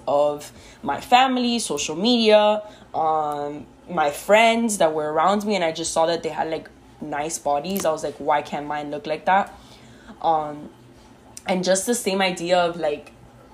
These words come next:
even how, like, the boys around me would talk, it was just kinda like, "Oh, she has a big butt, or she has big boobs, or this, that, this, that, and the other." And I was like, "I don't look like them, so they're not gonna be attracted to me." And, like,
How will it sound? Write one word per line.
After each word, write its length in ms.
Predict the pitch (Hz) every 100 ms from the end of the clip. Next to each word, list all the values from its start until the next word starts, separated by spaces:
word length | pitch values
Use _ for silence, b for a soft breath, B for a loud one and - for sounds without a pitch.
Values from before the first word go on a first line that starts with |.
| - - - - -
even 260 | 233 254 453
how, 220 | 254 208
like, 300 | 170 151 - -
the 160 | 185
boys 440 | 170 - 160 180 175
around 260 | 165 160
me 100 | 156
would 200 | 151 147
talk, 460 | - 156 151 202 - B B B B -
it 60 |
was 160 | 190 185
just 140 | 185
kinda 200 | 190 170
like, 200 | 160 156
"Oh, 120 | 175 170
she 140 | 190
has 120 | 185
a 40 | 170
big 220 | 160 -
butt, 180 | 156 160
or 80 |
she 120 | 156 170
has 100 | 165
big 220 | 147 143
boobs, 280 | 156 156 151
or 80 |
this, 140 | 147 151
that, 320 | 156 151 - -
this, 280 | 165 165 165
that, 280 | - 151 -
and 120 | 147
the 100 | 131
other." 360 | 214 175 156 - B B B B -
And 460 | 180 180 165 165 - - - -
I 100 | 185
was 140 | 196 185
like, 160 | 160 -
"I 100 | 180
don't 160 | 240
look 160 | 190 233
like 200 | 180 156
them, 200 | 147 151
so 180 | - 170
they're 140 | 175
not 160 | 190 180
gonna 140 | 170
be 100 | 165
attracted 480 | 151 - 202 202 175
to 120 | -
me." 160 | 160 151
And, 160 | 165 165
like, 280 | 151 -